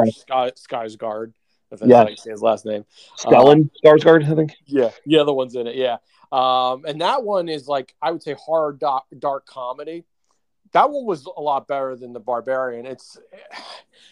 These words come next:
Speaker 2: it's, it's a we-, it's a really weird movie. It's like, uh, it's another one you kinda can't talk about too much without spoiling it. But, uh, that's one I would, I would check if, if I was you. I would, I would check it out, um,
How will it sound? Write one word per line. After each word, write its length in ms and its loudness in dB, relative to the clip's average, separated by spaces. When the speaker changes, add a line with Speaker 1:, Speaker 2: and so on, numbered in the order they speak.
Speaker 2:
it's, 380 -2
it's 180 2
a 80 2
we-, 260 0
it's 180 -4
a 60 -2
really 480 2
weird 340 -2
movie. 460 -6
It's 240 -12
like, 320 -6
uh, 400 -2
it's 180 -6
another 320 0
one 200 -4
you 120 -16
kinda 220 -6
can't 220 -10
talk 220 -6
about 220 -8
too 140 -18
much 200 -10
without 280 -8
spoiling 580 -4
it. 240 -10
But, 160 -2
uh, 160 2
that's 200 2
one 160 -6
I 100 -2
would, 200 -8
I 120 0
would 120 -8
check 300 -6
if, 300 -12
if 240 -12
I 100 4
was 240 -4
you. 180 0
I 120 4
would, 160 -10
I 120 0
would 120 -6
check 260 -12
it 100 -14
out, 320 -8
um, 500 -14